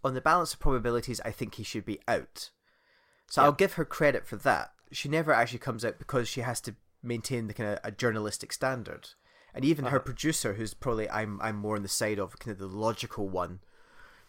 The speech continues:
Speaker 2: Mm-hmm.
Speaker 1: that says, "Well, if you tot all this up, he's pretty damn unlucky to be arrested and convicted for all of this.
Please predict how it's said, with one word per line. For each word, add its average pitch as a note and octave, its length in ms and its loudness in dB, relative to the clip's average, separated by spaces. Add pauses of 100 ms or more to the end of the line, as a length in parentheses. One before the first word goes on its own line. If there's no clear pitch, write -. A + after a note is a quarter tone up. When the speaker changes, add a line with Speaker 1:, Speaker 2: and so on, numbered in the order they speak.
Speaker 2:
Mm-hmm. A#2 280 -6
Speaker 1:
that A2 120 -6
says, G#2+ 480 0 (100)
"Well, A#2+ 420 2
if - 160 -14
you C3 80 -8
tot - 200 6
all D3+ 140 2
this B2+ 220 0
up, - 260 -2
he's A2 160 -8
pretty C3 400 -2
damn G#2+ 380 0
unlucky G2+ 420 -4
to - 140 -12
be F#2+ 80 -4
arrested F#2+ 420 -4
and G#2 320 -2
convicted G2+ 480 -8
for - 220 -10
all G#2 180 0
of F2 140 -8
this. - 420 -4